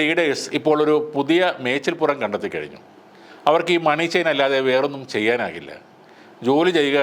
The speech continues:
എന്നത് വളരെയധികം ബുദ്ധിമുട്ടായി തോന്നുന്ന ഒരു വിഭാഗമാണ് ഈ കള്ളന്മാർ. അവർക്ക് ഈ ചാർട്ടുകൾ കാണിച്ചും ലെഫ്റ്റും റൈറ്റുമുള്ള ലെഗുകൾ കാണിച്ചും ആളുകളെ ഈ തട്ടിപ്പിൽ ചേർക്കുന്നത് മാത്രമാണ് അറിയാവുന്ന ഒരേ ഒരു കാര്യം. പെട്ടെന്ന് കിട്ടുന്ന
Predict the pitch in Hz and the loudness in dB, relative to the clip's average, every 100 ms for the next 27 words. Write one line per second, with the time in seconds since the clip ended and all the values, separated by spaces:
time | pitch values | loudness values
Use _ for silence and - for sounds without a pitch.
0 | 131 127 110 95 - - - - 139 160 | 0 0 0 0 -10 -20 -16 0 2 4
1 | 151 143 143 123 120 151 151 151 135 123 | 2 0 -2 -6 -2 0 2 0 0 -4
2 | 117 113 110 107 113 113 104 110 127 131 | 0 0 2 2 2 0 0 0 2 0
3 | 98 92 92 92 95 90 87 - - - | -2 -4 -8 -4 -2 -2 -6 -14 -16 -20
4 | - - - - - - - - - 165 | -20 -20 -20 -20 -20 -20 -20 -12 2 2
5 | 180 202 - 160 156 - 185 175 151 135 | 4 0 2 2 2 2 0 4 2 2
6 | 127 117 117 135 - - 165 139 135 139 | -2 -2 2 0 2 -4 2 2 2 0
7 | 135 131 123 120 117 117 147 151 131 104 | 2 2 2 2 0 0 0 0 0 -2
8 | 101 101 90 110 123 135 127 92 113 123 | -4 -8 -4 0 0 2 0 0 -4 -2
9 | 127 - 139 104 123 113 117 107 107 95 | -2 -4 -4 -2 0 0 -2 -2 0 0
10 | 101 101 87 - - - - - - 113 | 0 0 0 -2 -8 -18 -20 -20 0 2
11 | 117 135 131 110 90 104 110 110 98 82 | 4 2 2 -2 -2 0 2 2 0 -4
12 | 78 - - - - - - - - - | -6 -10 -18 -20 -20 -20 -20 -20 -20 -20
13 | - - - - - - - - - - | -20 -20 -20 -20 -20 -20 -20 -18 -18 -18
14 | - 160 151 185 175 160 165 | -4 -2 2 2 2 2 2